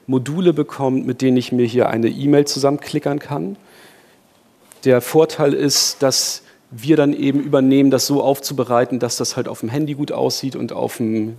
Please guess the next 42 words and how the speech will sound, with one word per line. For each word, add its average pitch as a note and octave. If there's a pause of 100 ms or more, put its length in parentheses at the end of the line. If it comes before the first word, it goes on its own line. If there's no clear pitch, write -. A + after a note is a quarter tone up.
äh, C3+
Rechner B2+
gut D3
aussieht, C3+
was B2+
ein -
bisschen A#2+ (600)
kompliziert C#3
ist. D#3
Dafür C#3+
ist C3+
man C3
halt C3
in C3
seinen B2 (320)
Layoutungs-, C3+
äh, C3
Layout, C#3
äh, B2
Möglichkeiten C3+
ein B2
bisschen C3+
eingeschränkt. F3
Also C3
man B2
kann C3
halt C3
nicht -
alles D#3+
machen, D3+
was C#3
mit C#3+
Google C3+
Docs B2+
geht, C3
sondern B2
man A#2
sollte A#2
sich A2+
dann A2
halt A2
diese G2+